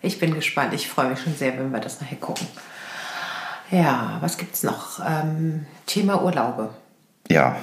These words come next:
Speaker 1: Wo, ähm, waren wir letztes Jahr? Wir waren, äh,
Speaker 2: Dauernd auf Mallorca.
Speaker 1: dreimal in, auf, nicht in,
Speaker 2: Auf.
Speaker 1: auf Mallorca und einmal in Dublin, unserer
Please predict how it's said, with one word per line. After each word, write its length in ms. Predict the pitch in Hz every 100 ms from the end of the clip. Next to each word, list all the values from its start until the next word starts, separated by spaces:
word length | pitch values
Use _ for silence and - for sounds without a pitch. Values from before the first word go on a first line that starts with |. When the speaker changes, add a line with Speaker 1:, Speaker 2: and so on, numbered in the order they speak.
| - - - - - -
Speaker 1:
Wo, 80 | 180 180 180 180
ähm, 360 | 175 170 165 165 151 - 147 147 165 160
waren 260 | 160 160 190
wir 80 | 185
letztes 380 | 180 - 196
Jahr? 240 | 208 208 214
Wir 140 | 170
waren, 260 | 160 160 160
äh, 160 | 143
Speaker 2:
Dauernd 260 | 156 90 87
auf 120 | -
Mallorca. 440 | 82 71 67 - - - 127
Speaker 1:
dreimal 560 | - - 170 196 190 170 -
in, 280 | 165 156 156 - -
auf, 400 | 165 185 - -
nicht 280 | 156 151 -
in, 80 | -
Speaker 2:
Auf. 260 | 131 127 - - -
Speaker 1:
auf 200 | 160 -
Mallorca 560 | 160 147 156 - 247 - - - - - -
und 260 | - 175 -
einmal 340 | 151 151 143
in 180 | 147 151
Dublin, 520 | 139 123 131 123 135 - - _
unserer 560 | 175 151 - 147 147